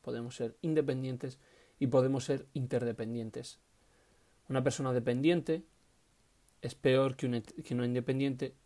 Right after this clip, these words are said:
y una independiente es peor que una interdependiente, en cuanto a términos de efectividad me refiero, evidentemente. Los primeros tres hábitos del libro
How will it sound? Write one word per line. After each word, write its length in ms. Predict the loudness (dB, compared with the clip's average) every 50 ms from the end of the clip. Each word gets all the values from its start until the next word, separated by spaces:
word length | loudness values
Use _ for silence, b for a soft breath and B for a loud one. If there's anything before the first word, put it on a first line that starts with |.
| b b b b b b b b b
y 60 | 0
una 100 | 2 4
independiente 600 | 4 4 2 2 0 0 0 0 -2 -2 0 -2
es 120 | -2 -2 -2
peor 260 | -2 -2 -2 -2 -2
que 80 | -4 -6
una 100 | -4 -4
interdependiente, 920 | -4 -4 -4 -4 -4 -4 -6 -6 -6 -6 -6 -6 -6 -8 -8 -12 -18 -20 _ _ _ -16
en 120 | -14 -10
cuanto 340 | -4 -4 -4 -4 -2 -4 -6
a 100 | -6 -4
términos 380 | -4 -4 -2 -2 -2 -4 -4 -4
de 80 | -4
efectividad 480 | -6 -6 -10 -10 -8 -6 -6 -4 -4 -6
me 80 | -8 -10
refiero, 320 | -10 -8 -4 -4 -2 -2
evidentemente. 600 | -4 -6 -8 -10 -10 -10 -8 -8 -8 -8 -10 -14 _ b b b b b b b b b b b b b b b b b _ _ _ _ _ _ _ _ _ _ _ -20 _ _ _ _ _ _ _ _ -2
Los 240 | 0 2 2 2 0
primeros 360 | 0 0 2 4 2 2 0 0
tres 180 | -2 0 2
hábitos 280 | 2 2 2 2 2 0
del 160 | 0 2 4
libro 380 | 4 4 4 4 0 0 -2